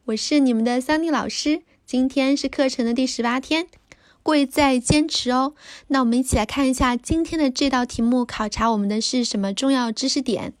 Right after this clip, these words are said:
我们看一下，这是一道词性转换题。As we all know, there are two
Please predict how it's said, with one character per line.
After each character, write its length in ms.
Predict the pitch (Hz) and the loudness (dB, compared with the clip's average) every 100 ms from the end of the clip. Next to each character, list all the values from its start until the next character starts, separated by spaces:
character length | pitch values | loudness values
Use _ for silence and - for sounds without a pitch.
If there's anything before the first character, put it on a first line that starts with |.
| - _ - - - - | -20 _ -20 -20 -16 -8
我 60 | |
们 80 | 214 | -6
看 180 | 233 277 | -2 -2
一 40 | |
下， 200 | 262 254 | 0 0
这 140 | 233 285 | 2 2
是 140 | 294 | 2
一 120 | 262 | 2
道 240 | 254 254 240 | 2 0 -2
词 260 | - 220 | -6 -6
性 280 | 240 294 254 | 0 2 2
转 240 | - 214 | 0 -4
换 260 | 202 294 247 | -2 0 0
题。 380 | - - 185 - _ _ _ _ _ | -2 -6 -6 -8 _ _ _ _ _
As 200 | - 214 | -8 -4
we 200 | 214 220 | -2 0
all 200 | - 269 | 2 2
know, 440 | 320 277 262 262 269 - | 2 2 2 0 -2 -6
there 160 | 208 | -6
are 140 | 202 208 - | -4 -6 -6
two 480 | - 285 320 359 | 0 2 2 0